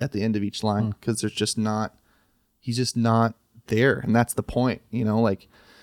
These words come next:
Speaker 1: but I li-, I sit there and listen to that record, and every time I listen to that record, I still learn something, and I hear something.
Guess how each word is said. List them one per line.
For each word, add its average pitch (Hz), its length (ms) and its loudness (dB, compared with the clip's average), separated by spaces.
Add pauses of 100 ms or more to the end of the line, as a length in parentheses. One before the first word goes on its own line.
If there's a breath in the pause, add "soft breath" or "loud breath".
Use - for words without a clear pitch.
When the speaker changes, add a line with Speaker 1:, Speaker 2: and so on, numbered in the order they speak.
(480 soft breath)
Speaker 1:
but 127 100 2
I 127 40 4
li-, 139 220 4
I 127 80 2
sit 139 240 0
there 135 100 4
and 120 100 4
listen 117 220 0
to 113 60 2
that 85 80 -2
record, 107 340 0
and 107 80 2
every 110 180 2
time 110 160 0
I - 40 2
listen 107 160 -2
to 113 100 -2
that 117 40 0
record, 101 200 -2
I 98 40 0
still 101 420 -2
learn 101 300 -4
something, 98 400 -2
and 98 80 -2
I 92 80 -4
hear 117 180 -8
something. 98 540 -6